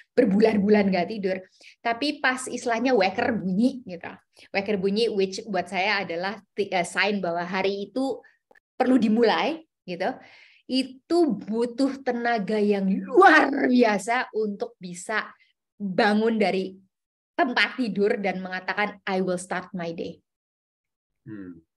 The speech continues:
Speaker 1: Kalau hari itu rasa, dan di, kalau misalnya itu udah mulai dua, tiga, empat hari berturut-turut untuk get yourself out of bed to get through the day aja butuh segitu effortnya, you really need time for help.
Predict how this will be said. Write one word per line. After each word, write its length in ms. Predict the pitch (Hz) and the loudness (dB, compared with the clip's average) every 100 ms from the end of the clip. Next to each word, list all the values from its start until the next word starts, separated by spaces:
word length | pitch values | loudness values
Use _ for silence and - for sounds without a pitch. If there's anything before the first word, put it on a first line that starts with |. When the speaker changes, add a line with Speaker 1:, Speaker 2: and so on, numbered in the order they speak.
| _ _ _ _ _ _ | _ _ _ _ _ _
Speaker 1:
Kalau 240 | 233 226 285 | 2 4 4
hari 240 | 269 233 233 | 4 2 0
itu 80 | 254 | 0
rasa, 320 | 247 240 - 214 | 0 0 -4 0
dan 160 | 208 208 | 0 0
di, 80 | 220 | 0
kalau 160 | 220 | -2
misalnya 400 | 220 240 262 294 | -2 -4 -4 -4
itu 80 | 311 | -2
udah 160 | 262 226 | -4 -4
mulai 480 | 214 214 214 208 - _ - | -4 -2 -2 -2 -12 _ -18
dua, 400 | 180 180 180 175 - | -8 -4 -2 -4 -6
tiga, 320 | 190 185 175 | -6 -4 -4
empat 320 | 175 180 175 | -6 -4 -4
hari 320 | 180 190 196 | -2 -2 0
berturut-turut 720 | 180 185 190 185 190 196 202 202 | -2 -4 -4 -4 -2 -2 -2 -2
untuk 480 | 214 196 190 196 - _ - | -4 -4 -4 -8 -10 _ 2
get 160 | 240 | 2
yourself 480 | 226 202 196 196 202 190 | 2 -2 0 -2 -2 -4
out 160 | 185 185 | -2 -2
of 160 | 202 | -2
bed 320 | 190 190 185 | 0 0 0
to 80 | - | -6
get 480 | 190 - 208 - - | -6 0 0 0 -4
through 160 | 233 214 | -2 -2
the 160 | 180 | -4
day 240 | 185 185 180 | -2 -2 -2
aja 400 | 175 180 185 175 | -4 -4 -6 -6
butuh 320 | 180 180 196 | -12 -8 -8
segitu 560 | - 196 - 208 214 - - | -6 -8 -2 -2 0 -4 -8
effortnya, 720 | 220 214 - 254 - 190 190 190 - - _ | -16 -10 -4 -4 -4 -4 -4 -6 -18 -20 _
you 240 | - 180 185 | -8 -2 0
really 320 | 190 180 175 | 0 0 -2
need 320 | 165 165 170 _ _ - | -6 -10 -14 _ _ -8
time 400 | 190 175 175 - _ | -4 -2 -4 -12 _
for 160 | 190 151 | -6 -4
help. 240 | - - | -6 -10